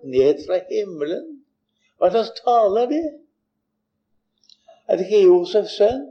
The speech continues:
Kjenner ikke vi hans far og hans mor? Hvordan kan han nå si, 'Jeg er kommet ned fra himmelen'?»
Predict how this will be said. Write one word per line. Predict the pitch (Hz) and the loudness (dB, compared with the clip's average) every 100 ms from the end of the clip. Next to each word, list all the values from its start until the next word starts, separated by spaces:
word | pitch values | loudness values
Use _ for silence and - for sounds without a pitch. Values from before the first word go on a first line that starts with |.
| _ _ _ _ _ _ _ _ - | _ _ _ _ _ _ _ _ -8
Kjenner | - 196 180 180 | 2 2 2 -2
ikke | 202 180 | 0 0
vi | 185 | 2
hans | 190 175 | 0 0
far | - 143 143 | 0 2 2
og | 170 | 0
hans | 196 - | -4 -6
mor? | 151 196 240 - _ _ - | -4 -4 -4 -16 _ _ -6
Hvordan | 165 185 - | 0 0 2
kan | 185 196 | 2 2
han | 185 | 0
nå | 190 | -4
si, | 190 185 | 0 2
'Jeg | 180 175 | 2 2
er | |
kommet | 185 190 208 139 | 0 -2 -4 -2
ned | 139 143 147 | 0 0 -2
fra | 180 | 0
himmelen'?» | 196 190 170 208 247 | 0 -2 -4 -6 -6